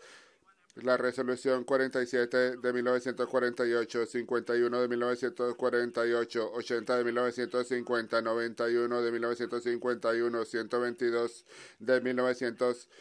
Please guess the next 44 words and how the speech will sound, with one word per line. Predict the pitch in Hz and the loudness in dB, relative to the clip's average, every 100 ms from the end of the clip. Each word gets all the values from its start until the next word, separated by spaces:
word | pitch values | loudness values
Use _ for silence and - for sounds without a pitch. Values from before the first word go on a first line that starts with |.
| - - _ | -20 -20 _
cincuenta | - 135 120 131 127 123 | -4 -4 2 0 2 0
y | 120 | 2
siete | 135 123 123 123 | 2 4 4 4
y | |
las | 120 120 | 4 2
resoluciones | 123 120 131 120 117 - 123 120 120 117 | 0 0 0 0 -2 0 0 2 0 2
del | 123 120 | 0 2
trece | 120 117 123 | 0 2 2
de | 123 | 2
agosto | 117 123 | 0 -2
de | 120 | -2
mil | 120 | 0
novecientos | 120 117 123 - 123 | 0 0 -4 -2 -2
cuarenta | 110 120 120 120 117 | 0 2 2 2 0
y | 117 | 2
ocho | 117 127 123 | 0 0 0
y | |
cinco | 120 131 113 123 | 0 -6 -2 2
de | 120 | 2
enero | 117 117 | 2 2
de | 120 | 2
mil | 120 | 0
novecientos | 120 120 113 117 117 | -2 -2 -4 -6 -4
cuarenta | 127 120 120 120 | -2 -2 0 0
y | |
nueve | 117 117 117 110 - - - - | 2 2 2 0 -6 -20 -20 -2
declaran | 117 120 123 120 120 120 | 2 2 4 4 4 0
que | 131 | 2
la | 123 | 2
disposición | 120 117 127 120 120 117 123 117 | 2 -2 -2 -2 -4 0 0 0
final | 131 120 117 117 117 | -4 -2 0 0 2
del | 120 | 2
Estado | 117 113 123 117 117 | 2 0 2 4 4
de | |
Cachemira | 117 120 120 113 117 117 120 | 2 -2 0 -2 0 0 0
se | 113 127 120 113 | -2 -2 0 0
realizará | 113 117 113 113 117 117 117 113 | -2 -2 0 0 -2 -2 0 2
de | 113 113 | 0 0
conformidad | 117 117 113 110 110 | -4 -2 -4 -2 -2
con | 107 117 | 0 0
la | |
voluntad | 117 117 113 110 113 107 | 2 2 -2 0 0 2
del | 113 | -2
pueblo, | - 120 117 113 | 0 0 2 0